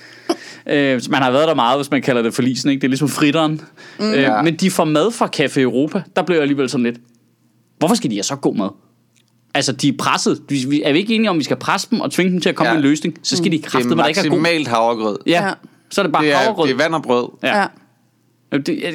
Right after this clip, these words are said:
Speaker 1: det, de skal da ikke have god mad.
Speaker 2: Nej,
Speaker 3: Nej.
Speaker 2: de skal ikke hygge sig derinde.
Speaker 1: Nej,
Speaker 3: Nej.
Speaker 1: det synes jeg virkelig ikke.
Speaker 2: Skal de
Speaker 1: Vi skal
Speaker 2: kraftedeme.
Speaker 1: presse dem til at få
Speaker 3: Ja.
Speaker 1: det overstået, ikke?
Speaker 3: Der er heller ikke kaffe. De skal blive rigtig, rigtig trætte.
Speaker 1: Ja, eller væske.
Speaker 3: Ja.
Speaker 1: <laughs> I det hele taget.
Speaker 3: Og det er kun, men kun vand.
Speaker 1: Ja.
Speaker 3: Så skal de bare,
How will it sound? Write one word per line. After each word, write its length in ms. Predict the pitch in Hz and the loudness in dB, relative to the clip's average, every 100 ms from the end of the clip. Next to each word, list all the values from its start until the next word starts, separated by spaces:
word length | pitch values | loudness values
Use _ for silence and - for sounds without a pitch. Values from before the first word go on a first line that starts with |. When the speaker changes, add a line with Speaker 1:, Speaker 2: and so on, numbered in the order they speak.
| 156 | -6
Speaker 1:
det, 100 | 131 | -8
de 80 | 117 | -6
skal 120 | 123 | -2
da 40 | |
ikke 120 | 208 | 0
have 60 | 202 | 0
god 140 | 220 | -2
mad. 100 | 226 | -2
Speaker 2:
Nej, 80 | 127 - _ _ - | -4 -6 _ _ -4
Speaker 3:
Nej. 120 | 117 | -4
Speaker 2:
de 60 | 113 | -2
skal 100 | 226 | -2
ikke 140 | 254 | -2
hygge 260 | - 254 254 | 0 0 0
sig 160 | 285 220 | 0 0
derinde. 300 | 160 147 156 | 0 -2 0
Speaker 1:
Nej, 140 | 175 | -2
Speaker 3:
Nej. 80 | - | 2
Speaker 1:
det 140 | 240 | 0
synes 140 | 240 185 | 2 2
jeg 80 | |
virkelig 220 | 147 127 120 | 2 0 -4
ikke. 120 | - - _ _ - | -8 -20 _ _ -18
Speaker 2:
Skal 220 | - 214 | -8 -6
de 40 | 190 | -6
Speaker 1:
Vi 80 | |
skal 20 | - | -4
Speaker 2:
kraftedeme. 320 | 175 147 170 | -2 -2 0
Speaker 1:
presse 220 | 185 165 | -2 -2
dem 100 | 214 | -4
til 100 | 180 | 0
at 200 | 190 165 | 0 0
få 100 | - | 0
Speaker 3:
Ja. 60 | 107 | 0
Speaker 1:
det 80 | 135 | 0
overstået, 440 | 143 180 - 170 | 0 0 -2 -2
ikke? 100 | 214 | 0
Speaker 3:
Der 60 | 113 | 0
er 40 | |
heller 140 | 143 190 | 2 0
ikke 120 | 143 | 0
kaffe. 360 | 120 117 160 139 - | 0 0 -2 -12 -6
De 80 | 117 | -4
skal 140 | 131 | -2
blive 200 | 117 117 156 | -2 -2 -2
rigtig, 260 | 165 160 | -2 0
rigtig 200 | 131 139 | 0 0
trætte. 340 | 135 113 113 120 | -2 0 0 -2
Speaker 1:
Ja, 140 | 135 127 - 135 | -2 -4 -4 -2
eller 200 | 131 123 | 0 2
væske. 420 | 117 127 - 147 - _ _ _ - | 2 0 -2 -10 -12 _ _ _ -4
Speaker 3:
Ja. 140 | 127 120 - - - 233 - | 0 0 -2 -6 -2 0 0
Speaker 1:
<laughs> 40 | 185 | 0
I 40 | |
det 120 | 143 139 | 2 2
hele 140 | 143 | 0
taget. 240 | 131 123 - | -2 -2 0
Speaker 3:
Og 240 | 139 143 | -2 0
det 120 | 156 - | -2 -2
er 40 | |
kun, 180 | - 156 | -4 -2
men 140 | 143 | -2
kun 240 | 123 170 135 | 0 0 0
vand. 160 | 131 - - | -2 -4 -8
Speaker 1:
Ja. 120 | 127 - _ _ - - - 320 - - 320 226 - - _ - - - - - _ - | -6 -6 _ _ -4 -2 0 -2 -2 -6 -6 -6 -12 -20 _ -20 -20 -20 -20 -20 _ -10
Speaker 3:
Så 100 | - | -8
skal 160 | - 143 | -2 0
de 60 | |
bare, 300 | 123 123 120 | 2 2 0